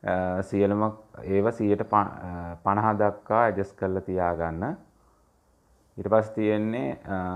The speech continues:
ෆෝකස් එක ඇඩ්ජස්ට් කරන්න. ෆෝකස් එක ඇඩ්ජස්ට් කරන්න.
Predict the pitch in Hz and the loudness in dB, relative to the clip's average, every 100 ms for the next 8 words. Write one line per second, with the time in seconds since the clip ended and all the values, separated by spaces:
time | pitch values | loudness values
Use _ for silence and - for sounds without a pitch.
0 | 90 87 82 80 _ _ _ _ _ _ | -4 -6 -8 -12 _ _ _ _ _ _
1 | - 104 98 110 107 - 104 107 98 104 | 2 6 6 4 0 -2 0 2 2 0
2 | - _ 104 101 104 110 143 117 101 92 | -4 _ 0 2 0 -2 -6 -2 -4 -2
3 | 98 95 - 98 101 95 95 - 95 | -4 -6 -12 -6 -4 -4 -8 -8 -8